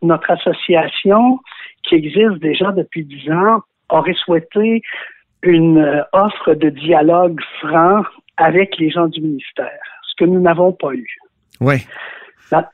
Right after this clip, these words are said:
Speaker 1: ma deuxième, euh, réaction, si vous me permettez de continuer ainsi,
Speaker 2: Oui, allez-y.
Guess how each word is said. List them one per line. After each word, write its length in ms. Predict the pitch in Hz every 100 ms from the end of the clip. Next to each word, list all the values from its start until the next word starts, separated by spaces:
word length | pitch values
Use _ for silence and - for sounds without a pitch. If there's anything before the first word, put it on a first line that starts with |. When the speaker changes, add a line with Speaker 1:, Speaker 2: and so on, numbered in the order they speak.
| -
Speaker 1:
ma 160 | 180
deuxième, 680 | 170 285 285 214 226 214 170 131 - - -
euh, 480 | 151 135 135 135 139
réaction, 720 | 151 175 160 - - 214 330 - -
si 80 | 151
vous 180 | 151 147
me 60 |
permettez 380 | 147 151 156 190
de 40 |
continuer 680 | - 165 - 151 156 170 156
ainsi, 100 | 117
Speaker 2:
Oui, 160 | 135 165
allez-y. 440 | 135 131 127 139